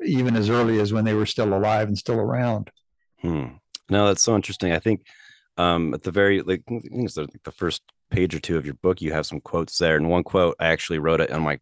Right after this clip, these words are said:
Speaker 2: on my, um, classroom board. So it says, "Events themselves are unimportant. It is the perception of events that is crucial," um, from an American historian, John E. Ferling. Uh, it, it's, it's so true. I mean,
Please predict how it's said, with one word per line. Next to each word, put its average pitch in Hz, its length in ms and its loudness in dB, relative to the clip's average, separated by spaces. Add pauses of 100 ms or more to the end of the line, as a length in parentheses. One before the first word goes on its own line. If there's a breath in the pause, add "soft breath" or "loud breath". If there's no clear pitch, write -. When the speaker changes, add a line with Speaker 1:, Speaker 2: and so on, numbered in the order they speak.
Speaker 2:
on 69 140 -10
my, 73 160 -4
um, 50 180 -8 (320)
classroom 80 440 -2
board. 80 400 0 (600 soft breath)
So - 140 -6
it 85 60 -6
says, 90 180 2
"Events 98 420 0
themselves 90 540 2
are 80 80 -2
unimportant. 78 720 -2
It - 80 -6
is 73 140 -8
the 73 80 -10
perception - 560 -6
of 67 80 -10
events 67 420 -6 (480)
that 69 140 -6
is - 100 -8
crucial," 67 640 -8 (580 soft breath)
um, 60 300 -8
from 71 240 -6
an 69 80 -6
American 69 340 -6
historian, 67 420 -8
John 69 400 -4 (400)
E. 71 440 -6
Ferling. 69 720 -6 (540 loud breath)
Uh, 80 280 2 (480)
it, 110 220 4
it's, 117 280 0
it's 123 300 0
so 131 160 4
true. 107 320 2
I 80 40 -2
mean, 90 220 0